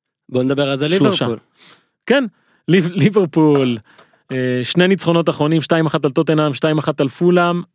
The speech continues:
Speaker 2: אה, בוא נגיד שגירדה את, אה, כרטיס הלוטו ויצא לה את טובי אדרווירלד, אה, והוגו
Speaker 1: <laughs>
Speaker 2: לוריס ב-
Speaker 1: מה, תשמע, ראיתי את ה-, את המשחק בדקות האחרונות עקב, אה,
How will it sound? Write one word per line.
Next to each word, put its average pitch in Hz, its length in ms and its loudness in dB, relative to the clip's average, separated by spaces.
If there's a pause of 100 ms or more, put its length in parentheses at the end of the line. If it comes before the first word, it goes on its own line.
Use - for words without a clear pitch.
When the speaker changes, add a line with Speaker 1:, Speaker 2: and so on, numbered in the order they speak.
(140)
Speaker 2:
אה, 127 280 -4
בוא 139 120 -2
נגיד 139 300 -2
שגירדה 131 720 -2 (600)
את, - 200 -10
אה, 131 80 2
כרטיס 131 500 -2
הלוטו 160 480 2
ויצא 131 380 0
לה 156 220 0
את 127 80 -10
טובי 143 300 2
אדרווירלד, 127 800 0
אה, 131 60 2 (140)
והוגו 139 400 4
Speaker 1:
<laughs> 147 40 2
Speaker 2:
לוריס 151 360 0
ב- 131 280 0
Speaker 1:
מה, 123 280 -2
תשמע, 131 320 -2 (440)
ראיתי 131 220 -2
את 139 100 -4
ה-, 110 760 -4
את 104 100 -4
המשחק 117 360 -4
בדקות 113 340 -4
האחרונות 123 420 -2
עקב, 110 400 -4
אה, 101 760 -2